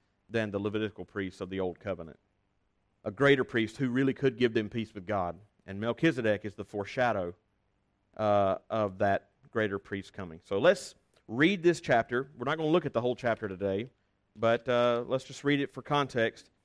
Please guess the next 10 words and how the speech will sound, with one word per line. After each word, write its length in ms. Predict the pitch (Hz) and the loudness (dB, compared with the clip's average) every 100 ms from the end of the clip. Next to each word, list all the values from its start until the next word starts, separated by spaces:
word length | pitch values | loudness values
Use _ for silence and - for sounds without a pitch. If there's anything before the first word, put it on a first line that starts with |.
| _ _ - | _ _ -6
and 140 | 113 | 0
then 80 | 131 | 2
we'll 160 | 143 143 | 4 4
look 140 | 131 | 4
more 160 | 135 131 | 2 2
closely 500 | 135 123 120 113 107 | 4 2 2 0 2
at 160 | 98 | 2
it. 140 | 87 - _ _ _ _ _ _ _ _ _ _ _ _ _ - 120 | -2 -8 _ _ _ _ _ _ _ _ _ _ _ _ _ -12 -2
All 60 | |
right. 300 | 131 120 92 | 2 2 0